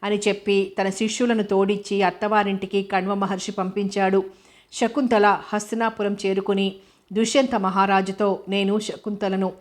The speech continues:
కణ్వాశ్రమంలో నువ్వు నాకిచ్చిన వరాన్ని జ్ఞాపకం చేసుకుని నీ వలన నాకు కలిగిన ఈ బిడ్డను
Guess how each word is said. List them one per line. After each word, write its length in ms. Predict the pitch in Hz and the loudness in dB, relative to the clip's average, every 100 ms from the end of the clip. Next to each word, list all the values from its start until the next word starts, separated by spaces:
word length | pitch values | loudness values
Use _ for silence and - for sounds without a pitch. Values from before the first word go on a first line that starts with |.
| _ _ _ _ - | _ _ _ _ 0
కణ్వాశ్రమంలో 880 | 220 240 254 254 208 196 196 196 185 202 | 2 2 0 -2 -2 0 2 2 0 -2
నువ్వు 180 | 208 | -2
నాకిచ్చిన 520 | 196 190 190 202 226 208 | 0 0 -2 -4 -2 0
వరాన్ని 400 | 180 196 208 196 | 2 2 2 -2
జ్ఞాపకం 540 | 185 185 202 214 208 196 | 0 0 0 -4 -2 -2
చేసుకుని 480 | 196 - 196 196 185 190 | -2 -2 -2 -2 -4 -2
నీ 180 | 202 | 0
వలన 380 | 202 190 202 208 | 2 2 2 0
నాకు 300 | 202 190 190 | 2 0 0
కలిగిన 420 | 190 185 208 202 196 | -2 0 0 -2 -2
ఈ 100 | 208 | -4
బిడ్డను 520 | 185 190 185 202 190 | 0 0 2 2 0